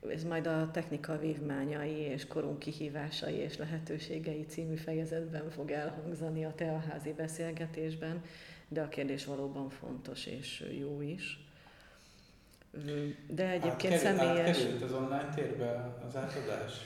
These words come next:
Speaker 1: Ö, alapvetően személyes és szükség esetén online. Ö, amikor Sumitanand kurzust ad,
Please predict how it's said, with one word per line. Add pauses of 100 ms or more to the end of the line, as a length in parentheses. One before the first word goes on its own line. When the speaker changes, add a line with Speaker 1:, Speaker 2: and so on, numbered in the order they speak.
(680)
Speaker 1:
Ö,
alapvetően
személyes
és
szükség
esetén
online. (800)
Ö, (100)
amikor
Sumitanand
kurzust
ad,